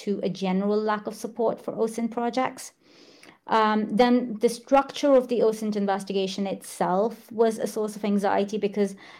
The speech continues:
uh, it had sort of uncertainty built in by design as you go down the rabbit hole. Um, there was a stress of archiving material before it got taken down by the guilty parties or by sites like Facebook.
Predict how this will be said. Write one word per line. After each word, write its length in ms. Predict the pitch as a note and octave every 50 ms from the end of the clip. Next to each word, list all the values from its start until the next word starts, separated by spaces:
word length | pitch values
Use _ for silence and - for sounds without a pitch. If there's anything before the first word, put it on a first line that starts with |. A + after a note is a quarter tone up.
| - _ -
uh, 120 | G#3 G#3+ - -
it 180 | - B3 A#3+ -
had 180 | - B3 A#3 A#3
sort 160 | B3 A3+ -
of 100 | G#3+ G#3+ -
uncertainty 800 | A3 G#3 G3+ G3+ - A3 G3+ G3+ G3 A3 G#3 G3+ G3 - G3+ F#3+
built 320 | F#3 G3+ G3 F#3+ F#3+ G3
in 160 | G#3 F#3 F#3+
by 180 | F3+ F#3 F3 F3
design 560 | E3+ - F3 E3+ - F#3 F3+ F#3+ G#3+ A#3+ B3+
as 180 | B3+ A3+ A3 A3
you 80 | A3
go 180 | G#3 G#3+ G#3+ G#3+
down 260 | G#3 G#3+ G#3 A3 A3+
the 80 | A#3 A#3
rabbit 300 | A#3 A3+ A3+ B3 B3+ -
hole. 380 | - C4+ C#4 D4 D#4+ D#4 - _ _ - - - - - - -
Um, 280 | - - G#3+ A3 A3 G#3
there 120 | F#3+ A#3+
was 100 | A#3 A#3
a 60 | A#3+ A#3
stress 300 | A#3 - B3 B3 B3 B3+
of 120 | B3 - - -
archiving 720 | A3+ A3 A3+ A#3 A#3 A#3 - B3+ A#3+ A#3+ A#3+ A3 A#3+ A#3+ A#3
material 580 | A3+ A#3 A3+ - A#3 A3+ A3+ A3 G#3+ G#3 G#3+
before 500 | G#3 F#3 G3 G3 F#3 G3 G#3+ G3 G3 G3+
it 140 | G#3 G#3 G#3
got 180 | G#3 G#3+ G3+ G3+
taken 560 | - G#3+ G3+ F#3+ G#3 G3+ G3 G3 G3+ G3 G3
down 420 | F#3 G3+ F#3+ F#3+ F#3+ F#3+ G3 G3
by 280 | F#3 F#3+ F#3 F#3 F#3 F#3+
the 120 | F#3 G3+
guilty 320 | F3+ G3 G3 F#3+ F#3+ G3+ G3
parties 580 | F#3+ G3 F#3+ F#3+ F#3 F#3+ G3 F#3 F#3 F#3 F#3 - -
or 240 | G#3 G3 F#3 F#3 F3+
by 260 | F3+ F3+ F3+ F3+ F3+
sites 400 | F3+ F3+ - F#3+ F#3+ - - -
like 240 | - - - - -
Facebook. 600 | - G#3+ A#3 A3 A3 - A3+ A3+ A3 A3 A3 -